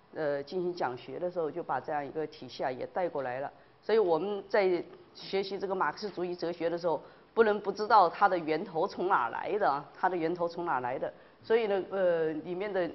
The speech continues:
理论呢，我们不会展开讲，因为很多我们那个教科书里面都写了，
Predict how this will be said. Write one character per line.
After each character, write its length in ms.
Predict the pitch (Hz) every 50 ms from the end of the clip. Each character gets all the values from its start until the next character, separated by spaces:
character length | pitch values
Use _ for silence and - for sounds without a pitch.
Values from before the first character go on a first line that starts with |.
| - -
理 160 | 170 151 165
论 160 | 170 226 226
呢， 80 | 202 180
我 100 | 156 143
们 100 | 147 165
不 120 | - 180
会 200 | - 269 247 220
展 240 | 185 - 147 120 123
开 140 | 170 190 170
讲， 220 | - 147 131 143
因 100 | 180 196
为 140 | 202 208 202
很 220 | 196 - - 139 139
多 180 | 165 180 180
我 140 | 170 165 143
们 180 | 139 165 175 180
那 60 | 175
个 160 | 160 165 165
教 160 | 165 214 190
科 100 | 165 185
书 200 | 175 - 170 190
里 100 | 208 185
面 120 | 139 139 143
都 140 | - 185
写 320 | 185 - - - - - -
了， 180 | - - 147